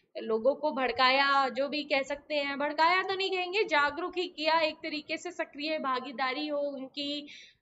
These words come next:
अ, सब चीजों में उनका सपोर्ट मिले, लोगों का भी सपोर्ट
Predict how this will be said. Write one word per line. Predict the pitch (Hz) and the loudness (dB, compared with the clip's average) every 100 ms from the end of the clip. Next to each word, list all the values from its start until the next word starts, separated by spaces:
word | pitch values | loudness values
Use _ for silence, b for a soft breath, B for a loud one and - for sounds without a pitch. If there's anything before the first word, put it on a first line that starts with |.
| - | -2
अ, | 233 240 247 | 0 2 2
सब | 311 302 | -2 -4
चीजों | - 302 302 302 | -2 -2 0 0
में | 311 311 302 | 0 0 -4
उनका | - - 254 277 311 | -8 -8 -6 2 2
सपोर्ट | 311 294 302 330 330 | 0 -2 2 2 0
मिले, | 269 294 311 | -2 2 4
लोगों | 294 269 320 | 6 6 4
का | 330 302 | 4 4
भी | 277 302 | 4 -2
सपोर्ट | 311 - 311 320 | -4 2 2 2